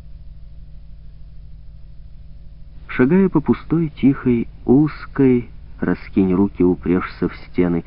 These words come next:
противостоящих друг другу домов, улочки,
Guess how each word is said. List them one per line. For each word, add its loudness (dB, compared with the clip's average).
противостоящих 0
друг 0
другу 2
домов, 0
улочки, 4